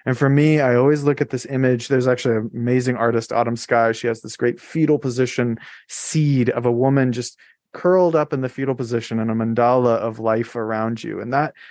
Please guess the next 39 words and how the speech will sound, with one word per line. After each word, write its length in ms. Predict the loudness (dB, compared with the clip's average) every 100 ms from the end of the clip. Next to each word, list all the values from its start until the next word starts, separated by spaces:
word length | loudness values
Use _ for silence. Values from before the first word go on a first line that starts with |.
| -6
that's 300 | 2 2 2
what 120 | 2 2
I 160 | 2
invite 420 | 2 -2 -6 -8 -2
every 360 | -2 0 0 0
single 380 | -2 0 0
person 560 | -2 -4 -6 -8 -14 -14 -6
of. 200 | -6 -2
That 300 | 0 0 0
moment 600 | -2 -2 0 -2 -4 -10 -20 -20 -6
is 160 | -4 0
the 120 | 0
most 580 | 2 4 2 0 -8 -12 -2
intimate 520 | 2 2 0 -2 -2
moment 400 | -6 -4 -6 -6
with 180 | -8 -4
the 100 | -4
most 500 | 0 0 0 -4 -6
intimate 460 | -2 -2 0 -4 -4
part 320 | 0 0 0
of 140 | -2
ourself. 760 | -2 -2 -4 0 0 -2 -16 -20 _ -20 _ 0
That's 240 | 0 0
what 180 | -2 -2
pain 460 | -6 -2 0 -2 0
is, 400 | 0 0 -8 -10
is 160 | -8
it's 160 | -6 -4
a 60 |
doorway 520 | -2 2 4 4 2 0
to 200 | -2 -4
breathe 840 | -4 -8 -2 0 0 -2 -6 -14 -20 _ _ _ -8
into 280 | 0 2 2
the 140 | 2 2
most 520 | 2 4 2 0 -6
intimate 440 | -6 -6 -8 -10
parts 300 | -6 -6 -6
of 100 | -8
ourselves. 640 | -8 -8 -8 -10 -10 -16